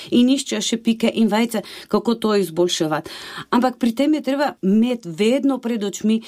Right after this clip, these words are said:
celokupnost tega področja, če hočemo, da ga bomo obdržali. In če hočemo, da nam bo z druge strani tudi dajalo družbi in državi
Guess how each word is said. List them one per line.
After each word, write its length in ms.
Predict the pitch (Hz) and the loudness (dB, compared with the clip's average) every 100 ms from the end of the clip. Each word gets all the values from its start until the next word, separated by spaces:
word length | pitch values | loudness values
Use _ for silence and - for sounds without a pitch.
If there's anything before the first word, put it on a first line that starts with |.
| - - | -12 -6
celokupnost 1040 | - 285 247 - 226 226 240 247 - - | 0 2 2 0 -2 0 0 -2 -8 -6
tega 320 | - 208 233 | -2 0 0
področja, 560 | 233 165 165 196 - 269 - - - | 0 0 2 0 0 -2 -4 -20 -2
če 180 | - 277 - | 0 2 2
hočemo, 600 | 269 285 - 240 226 202 - - | 0 0 0 2 2 0 -4 -2
da 160 | 202 | 2
ga 80 | 185 | 2
bomo 400 | 170 202 202 175 | 2 2 2 2
obdržali. 760 | 180 160 160 147 151 139 131 131 - - - - | 0 0 -2 -2 -4 -4 -6 -10 -18 -20 -4 2
In 120 | 220 - | 4 4
če 100 | 180 | 0
hočemo, 600 | - 294 - 320 285 269 - | 2 0 2 2 2 -2 -2
da 100 | 202 | 2
nam 200 | 202 196 | 4 4
bo 260 | 185 240 254 147 | 2 -2 -2 -8
z 120 | 147 | -2
druge 300 | 254 320 349 | 0 2 0
strani 400 | - 226 240 233 | 2 2 2 0
tudi 280 | 254 262 185 | -2 0 0
dajalo 520 | 202 240 302 311 269 | 2 2 2 2 0
družbi 640 | 190 165 226 330 339 - 262 | 0 -2 0 0 0 0 0
in 100 | 254 | 0
državi 540 | 226 180 226 285 269 | 0 0 2 2 0